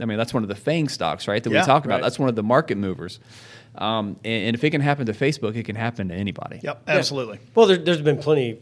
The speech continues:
Speaker 3: uh, you know, Enron was another one, right? I mean,
Speaker 2: Mm-hmm.
Speaker 3: everybody on, on a Thursday, everybody had plenty of money in their Enron stock, and then the very next day they had nothing. So the, the other thing that I'll, I'll just point out, I mean, stocks are one thing, and that's a great example. I think mutual funds is another.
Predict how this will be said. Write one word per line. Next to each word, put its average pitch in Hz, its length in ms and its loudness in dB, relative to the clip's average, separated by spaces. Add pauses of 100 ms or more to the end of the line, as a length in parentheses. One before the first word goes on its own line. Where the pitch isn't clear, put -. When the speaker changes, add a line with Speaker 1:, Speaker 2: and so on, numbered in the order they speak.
(100)
Speaker 3:
uh, 107 360 -10
you 160 100 -2
know, 127 80 0
Enron 120 420 0
was 117 140 -6
another 120 240 -4
one, 98 300 -12
right? 117 200 -6
I 147 40 -2
mean, 139 80 0
Speaker 2:
Mm-hmm. 151 160 4
Speaker 3:
everybody 123 340 -2
on, 120 260 -4 (320)
on 131 80 -4
a 131 40 -2
Thursday, 143 340 -2
everybody 127 320 0
had 127 220 -2
plenty 131 240 -2
of 117 260 -4
money 127 280 -2
in 123 120 -4
their 123 260 0
Enron 139 360 -2
stock, 123 300 -6
and 123 120 -6
then 120 280 -6
the 120 100 -4
very 123 260 -2
next 123 160 -4
day 127 140 -4
they 120 80 -2
had 110 100 -8
nothing. 113 360 -6 (200)
So 185 260 6 (140)
the, 226 180 12
the 185 80 6
other 240 140 10
thing 160 240 6
that 135 140 4
I'll, 139 200 6
I'll 147 140 0
just 147 200 0
point 147 200 2
out, 135 160 0
I - 40 -6
mean, 156 120 2
stocks 196 320 -2
are 165 60 0
one 139 240 -2
thing, 147 200 2
and 131 80 2
that's 131 140 0
a 135 60 -2
great 131 340 0 (380)
example. 139 420 0
I 135 120 2
think 170 180 0
mutual 139 280 -2
funds 143 280 0
is 117 120 -6
another. 123 460 -4